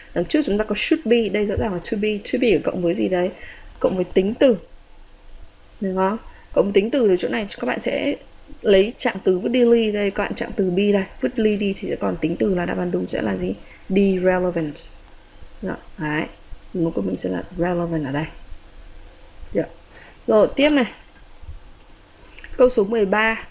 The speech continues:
More chấm chấm chấm vehicles. Thì các bạn sẽ thấy ở đây có từ vehicles đúng không? Ờ, nhưng mà bốn đáp án này là bốn hoàn-, ba đáp án hoàn toàn khác nhau nên các bạn phải gì đấy? Phải dịch nghĩa. Mister Sims, ông này ông needs a more, một, cần một cái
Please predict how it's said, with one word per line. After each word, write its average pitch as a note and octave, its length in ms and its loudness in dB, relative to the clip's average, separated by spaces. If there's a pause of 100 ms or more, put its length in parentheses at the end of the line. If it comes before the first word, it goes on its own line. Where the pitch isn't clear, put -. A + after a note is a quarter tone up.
(400)
More A#3+ 380 6
chấm F#3+ 140 -2
chấm F#3 160 0
chấm F#3 280 -2
vehicles. A3 760 2 (340)
Thì A#3+ 120 6
các B3 60 6
bạn B3+ 140 0
sẽ B3 140 2
thấy G#3 180 4
ở A3 40 2
đây A3 140 4
có F#3 120 2
từ G#3 180 0
vehicles F#3+ 600 2
đúng E3 140 0
không? F#3+ 240 -4 (520)
Ờ, F#3+ 220 0
nhưng A#3+ 120 8
mà B3 40 6
bốn G3+ 180 6
đáp C#4 100 2
án F#3 140 2
này A#3 100 -4
là G3 80 -2
bốn F3+ 160 -2
hoàn-, G3+ 180 -2 (120)
ba A3+ 100 0
đáp G#3 60 0
án F3+ 140 -2
hoàn G#3 160 -2
toàn F3+ 120 -2
khác C4+ 140 -6
nhau B3 200 0
nên G3+ 180 -2
các A3 120 -4
bạn - 220 -2
phải E3+ 160 2
gì E3+ 180 0
đấy? F3 180 2 (360)
Phải E3+ 100 -2
dịch E3 160 0
nghĩa. A3+ 280 6 (340)
Mister C4+ 260 4
Sims, B3+ 460 2
ông A3+ 180 0
này G3+ 180 0
ông F#3+ 220 0
needs C#4+ 300 2
a A3 100 2
more, G#3+ 400 2 (100)
một, G3 280 4
cần F#3+ 260 2
một F3 180 0
cái E3+ 320 -2